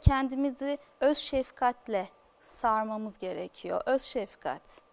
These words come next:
Ben de bir insanım, benim de kusurlarım olabilir herkes kadar ama ben kendimi eksiğimle, kusurumla kabul ediyorum ve elimden geleni yapmaya da gayret gösteriyorum düşüncesi,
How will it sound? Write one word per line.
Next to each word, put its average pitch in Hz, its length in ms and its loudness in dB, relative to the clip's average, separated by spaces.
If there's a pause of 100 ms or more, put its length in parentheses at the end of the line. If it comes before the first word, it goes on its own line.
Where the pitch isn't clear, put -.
(600)
Ben 302 240 10
de 247 140 2
bir 226 140 -2
insanım, 202 680 -6
benim 254 240 0
de 247 80 -2
kusurlarım 214 680 -4
olabilir 214 540 -2
herkes 247 520 2
kadar 202 300 -2
ama 247 180 -2
ben 285 200 6
kendimi 277 560 0
eksiğimle, 226 760 -4
kusurumla 240 840 -4 (280)
kabul 330 340 2
ediyorum 214 520 -2 (400)
ve 311 60 6
elimden 311 560 6
geleni 285 300 2
yapmaya 285 440 2
da 320 60 4
gayret 277 480 6
gösteriyorum 247 840 -2
düşüncesi, 262 880 -2